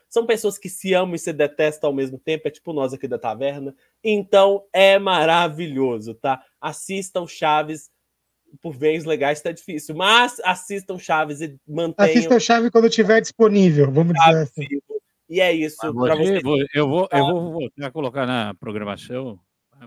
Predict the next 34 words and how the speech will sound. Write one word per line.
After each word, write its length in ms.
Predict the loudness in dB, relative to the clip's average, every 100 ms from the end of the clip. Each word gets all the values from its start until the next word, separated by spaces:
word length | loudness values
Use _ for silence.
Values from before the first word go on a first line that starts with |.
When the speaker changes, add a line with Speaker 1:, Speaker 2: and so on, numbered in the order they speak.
| _
Speaker 3:
você 460 | -20 -20 -18 -18 _ _ _
Speaker 2:
É, 100 | 0
Speaker 3:
vai 20 | 2
Speaker 2:
tá 80 | 4
Speaker 3:
ver 60 |
de 60 | 4
Speaker 2:
tendo, 80 | 4
tá 0 | 4
Speaker 3:
novo. 40 | 4
Speaker 2:
tendo 220 | 4 2
conversações. 800 | 2 4 2 0 -4 -2 -2 -2 _ _ -2
Tô 80 | 4
vendo 120 | 6
Speaker 1:
Vai, 140 | 6
Speaker 2:
conversa-, 260 | 6 4 4
Speaker 1:
vem, 100 | 0 0 -8
vem, 120 | -10 -4
Speaker 2:
conversações. 460 | -4 -2 -4 -4
Speaker 1:
vem 200 | -4 -4
aí. 240 | -4 -10 -14 _ _ _
E 180 | -2 4
eu, 200 | 4 2 -4 -14
não 480 | -14 -12 -4 -2
se 140 | -2 -6
esqueçam, 640 | -10 -4 -4 -4 -4 -4
gente, 440 | -4 -6 -6 -10 -10
de 300 | -6 -6 -2
deixar 640 | -4 -4 -4 0 2 0
o 80 | -2
seu 260 | -4 -6 -2
like, 480 | -2 0 -2 -6 -16
curtir 420 | -16 -12 -10 -8
esse 180 | -10 -12
vídeo, 460 | -10 -8 -10 -12